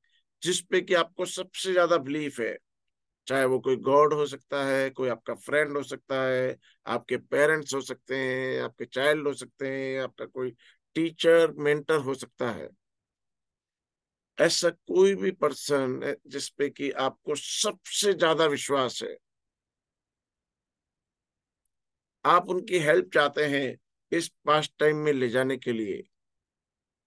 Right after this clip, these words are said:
आप फील कर रहे हैं उन्होंने आपकी राइट रिस्ट पे आपको पकड़कर उस तरफ ले जाने में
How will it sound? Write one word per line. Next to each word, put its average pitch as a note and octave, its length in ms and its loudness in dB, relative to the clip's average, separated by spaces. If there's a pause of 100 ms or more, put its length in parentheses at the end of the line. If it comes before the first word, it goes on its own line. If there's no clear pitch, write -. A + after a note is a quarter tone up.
(1900)
आप A#2+ 140 4 (180)
फील D#3+ 260 -2
कर C#3+ 220 4
रहे C3+ 280 2
हैं B2 300 -6 (120)
उन्होंने C#3 340 0
आपकी B2 440 -2 (260)
राइट C#3+ 340 0
रिस्ट C#3 180 -6 (120)
पे A2+ 120 0 (1700)
आपको A#2+ 580 -2 (280)
पकड़कर C3 800 -4 (360)
उस C3 180 -6
तरफ B2 340 -4
ले A#2 180 0
जाने B2 360 0
में A2+ 280 -4